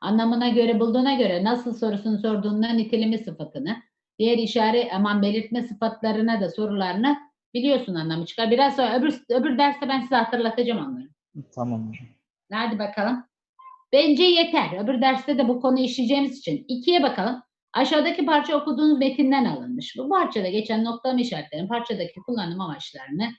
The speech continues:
Speaker 1: açıklayınız. Hemen bakıyorum. Vezir ülkede herkesi zorunlu olarak hamama götürüp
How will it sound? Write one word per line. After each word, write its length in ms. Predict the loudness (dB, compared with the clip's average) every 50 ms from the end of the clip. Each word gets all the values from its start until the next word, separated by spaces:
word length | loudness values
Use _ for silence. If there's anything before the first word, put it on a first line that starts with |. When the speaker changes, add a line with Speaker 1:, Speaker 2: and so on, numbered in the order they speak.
| _ _ _ _ _ -6
Speaker 1:
açıklayınız. 1160 | -6 -6 -4 -4 -8 -8 -8 _ -4 -2 0 0 2 2 2 0 -2 -4 -6 -8 -12 -16 -20 _ -20 -20 -20 -20 _ _ _ -2
Hemen 300 | 0 2 4 4 4 2
bakıyorum. 360 | 2 2 0 0 0 2 4
Vezir 300 | 2 2 2 2 0 0
ülkede 600 | 0 0 2 2 0 2 0 -2 -4 -4 -6 -12 _ _ _ _
herkesi 520 | 0 0 0 0 0 -2 -2 0 -2 -2 0
zorunlu 480 | 0 0 2 2 2 4 4 4 2
olarak 460 | 0 -2 -4 -4 -4 -4 -6 -6 -6 -10 -18 _ _ _ -10
hamama 400 | -8 -6 -6 -4 -4 -4 -4 -4
götürüp 540 | -6 -8 -10 -10 -8 -4 -2 -2 -2 -4